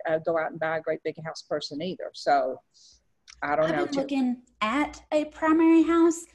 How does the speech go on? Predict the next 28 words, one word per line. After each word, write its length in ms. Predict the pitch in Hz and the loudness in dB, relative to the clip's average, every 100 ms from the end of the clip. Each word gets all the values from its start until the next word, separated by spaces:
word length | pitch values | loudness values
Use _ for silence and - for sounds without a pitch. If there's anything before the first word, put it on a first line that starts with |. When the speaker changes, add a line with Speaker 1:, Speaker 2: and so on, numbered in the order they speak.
| _ _ _ - | _ _ _ -4
Speaker 2:
and 200 | 262 254 | -2 0
I 100 | 247 | -2
keep 300 | - 320 311 | 0 2 6
messing 360 | 302 302 269 277 | 6 4 4 4
up 240 | 294 214 | 4 2
because 280 | 220 269 240 | -2 -2 0
I 140 | 226 | 2
run 320 | 233 254 247 | 4 6 6
the 80 | 220 | 4
numbers 460 | 220 262 247 226 214 | 2 4 4 2 0
on 260 | 214 208 202 | -2 -2 -2
if 160 | 214 | -2
I 120 | 220 | -2
could 140 | 220 185 | -2 -2
Airbnb 640 | 220 220 233 220 220 226 | -2 -2 -2 -2 -2 -2
or 100 | 214 | -2
V 160 | 202 214 | -2 0
R 120 | 214 | 0
B 160 | 208 208 | 2 2
O 140 | 226 | 2
it 160 | 240 226 | 2 0
or 220 | 196 196 - - | -2 -4 -10 -10
somehow 520 | - 247 240 254 247 | -2 4 4 4 2
Speaker 1:
<laughs> 80 | 240 | 2
Speaker 2:
because 360 | 262 226 214 - - - | 2 0 -2 -8 -6 2
I'm, 280 | 269 277 208 | 4 4 6
I'm 180 | 269 | 4
a, 140 | 262 | 4